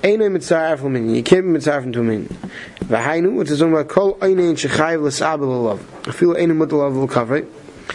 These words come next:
This is talking about anyone who you mechuyev to sit shiva on, to be in a misabel, to have on, even if you're not mechuyev to bury that person. Gan she'ena yeresh shalai.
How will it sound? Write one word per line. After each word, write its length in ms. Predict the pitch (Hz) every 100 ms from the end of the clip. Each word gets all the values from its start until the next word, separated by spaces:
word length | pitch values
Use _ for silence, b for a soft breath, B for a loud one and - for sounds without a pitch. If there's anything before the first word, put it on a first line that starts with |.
| B B B B B
This 160 | - 160
is 120 | 147
talking 340 | 139 190 196 185
about 420 | 156 147 170 - - - 135 - - - - - - - - - -
anyone 320 | 156 185 185
who 60 |
you 140 | 170 151
mechuyev 420 | 147 - 160 143
to 260 | - 139 127
sit 220 | 143 131
shiva 280 | 170 139 131
on, 380 | 123 131 147
to 100 | 127
be 60 | 135
in 60 | 135
a 40 |
misabel, 460 | 131 - 120 131 135
to 60 |
have 300 | 127 127 139
on, 140 | 147 147
even 240 | 190 190
if 80 | 175
you're 100 | 156
not 140 | 156 160
mechuyev 420 | 147 147 139 131
to 100 | 131
bury 220 | 139 139
that 160 | 123 117
person. 420 | - 117 - - - - - B B B B -
Gan 240 | 143 151 160
she'ena 300 | - 165 170
yeresh 520 | 165 151 156 135 -
shalai. 280 | 123 113